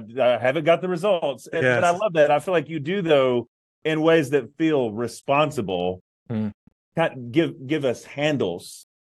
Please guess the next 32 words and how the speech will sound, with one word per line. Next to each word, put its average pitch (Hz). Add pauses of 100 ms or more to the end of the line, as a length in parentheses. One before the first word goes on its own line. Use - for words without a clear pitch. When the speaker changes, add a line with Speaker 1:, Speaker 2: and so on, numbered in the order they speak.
(100)
Speaker 2:
Hmm. 117 (400)
Speaker 1:
for 143
how 139
we 127
can 123
go 120
on 104
a 101
journey 98
like 95
that. 104
And, 135
and 139
the, 117
the 131
practicality 131
of 101
that 101
is 123
one 123
of 104
the -
things 101 (280)
I 110
find 107
most 104
helpful 98
about 87 (220)
the 90
book. 87
Speaker 2:
Mm. 101 (420)
Mm. 110